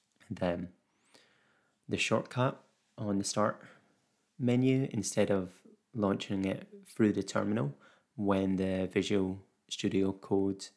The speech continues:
Python environment was selected. So now the correct Python environment is selected,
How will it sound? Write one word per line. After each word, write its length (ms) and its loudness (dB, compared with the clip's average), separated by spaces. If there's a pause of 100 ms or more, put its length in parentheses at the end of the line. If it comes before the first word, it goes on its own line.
(580)
Python 360 -2
environment 500 2
was 140 -4
selected. 540 -8 (1300)
So 540 2
now 300 4 (240)
the 360 0
correct 360 -4
Python 320 -4
environment 520 -2
is 160 -4
selected, 600 -4